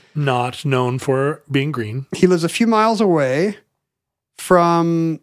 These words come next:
Speaker 2: this encampment where the U S Army kept many of its camels originally.
Speaker 1: Cool.
Speaker 2: There's not much there now, but he sent us a picture of the sign that says, "Site of Camp Verde, established as a frontier post, frontier post by the U S Army, July eighth,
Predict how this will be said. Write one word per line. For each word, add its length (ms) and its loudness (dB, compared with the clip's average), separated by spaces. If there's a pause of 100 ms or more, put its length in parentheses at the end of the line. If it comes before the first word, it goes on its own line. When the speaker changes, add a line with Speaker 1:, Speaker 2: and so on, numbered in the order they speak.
(160)
Speaker 2:
this 200 0
encampment 460 2
where 100 2
the 240 0
U 180 2
S 120 0
Army 180 4
kept 480 0
many 280 2
of 100 -2
its 260 -4
camels 460 0
originally. 640 0
Speaker 1:
Cool. 380 0
Speaker 2:
There's 200 4
not 160 4
much 160 0
there 120 6
now, 100 6
but 80 2
he 60 2
sent 180 4
us 100 -2
a 60 4
picture 400 0
of 220 0
the 80 0
sign 800 2
that 140 -2
says, 480 2
"Site 280 2
of 80 -2
Camp 240 2
Verde, 300 2 (320)
established 440 0
as 100 4
a 60 4
frontier 460 2
post, 340 0 (160)
frontier 560 2
post 280 0
by 120 4
the 80 -2
U 140 2
S 100 -4
Army, 240 2
July 360 2
eighth, 220 2